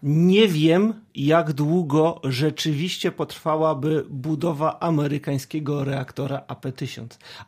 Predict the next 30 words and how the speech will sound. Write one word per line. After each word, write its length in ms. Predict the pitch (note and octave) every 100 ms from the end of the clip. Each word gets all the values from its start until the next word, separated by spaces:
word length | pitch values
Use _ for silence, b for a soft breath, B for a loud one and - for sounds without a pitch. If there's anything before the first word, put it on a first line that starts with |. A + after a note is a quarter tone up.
| _
A 480 | D#3+ D3 D3 D3 D3+ -
doskonale 640 | D#3+ - F3 E3 D#3+ D#3
wiem, 440 | C#3 E3+ D3 B2+ -
że 520 | B2+ A#2+ C#3 C3+ C3 B2+ b b b
budowa 680 | C3 D3+ D#3+ E3+ C#3 C#3 C3 C3
koreańskiego 680 | D3 D3 D3 C#3+ - D#3 D3
reaktora 500 | C#3+ - D3 C#3+ -
A 100 | D3+
P 140 | -
R 160 | C#3+ C3
tysiąc 300 | C#3+ - C#3+
czterysta 1300 | - D3+ D3 C#3 C#3+ C#3 - - D#3 G3 - E3+ F3 B B
trwa 480 | - - D#3 D3 - _
dokładnie 400 | F3 G3+ G#3 F#3+
osiem 220 | F3+ E3+
lat. 240 | B2+ - _ _ _ _ _ _ B B B -
I 260 | F#3 F3+
nie 300 | F3+ G#3+ G#3+
jest, 440 | F#3+ F3 - - E3
e, 200 | D#3+ D#3
to, 460 | D#3 D#3 D#3 D#3 - D3+ D3+ D3 D3 D3 C#3+ -
e, 40 | C3+
wyssane 380 | C#3+ - E3+
z 80 | D#3
palca, 500 | - F#3 D3+ - F#3
dlatego 640 | G3 D3+ D3+ D#3+ D#3+ D#3+ D3+
że 200 | D3+ D3+
jak 280 | D#3 E3+ G3+
w 60 | G3
zegarku, 680 | A3 E3+ E3 C#3+ E3+ G3+